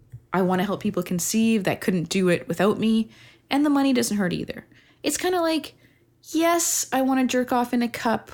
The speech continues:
while watching milf porn, but it's also nice to contribute to your family, but the money is really good too. Like, these are all things, right? All good things, I think. It's honesty. It's a case of supply and demand.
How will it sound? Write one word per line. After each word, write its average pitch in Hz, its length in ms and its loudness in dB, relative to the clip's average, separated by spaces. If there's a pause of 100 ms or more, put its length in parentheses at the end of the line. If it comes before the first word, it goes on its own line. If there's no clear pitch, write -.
while 208 320 2
watching 202 540 0
milf 196 340 0
porn, 208 600 2 (760)
but 440 140 2
it's 466 200 0
also 392 360 0
nice 320 460 0 (200)
to 277 120 -2
contribute 240 520 2
to 247 100 0
your 208 140 4
family, 247 680 2 (200)
but 480 440 2
the 415 140 0
money 349 320 0
is 320 160 -2
really 285 240 -2
good 277 220 -6
too. 302 360 -2
Like, 311 160 -2
these 392 200 0
are 427 80 0
all 320 180 2
things, - 400 -2
right? 226 200 -2
All 285 160 2
good 277 180 0
things, - 380 -6
I 202 140 0
think. - 280 -8
It's - 180 0
honesty. 247 720 2 (880)
It's 202 180 -2
a 208 40 0
case 220 400 -2
of 196 120 -2
supply 208 380 -2
and 202 160 0
demand. 220 840 0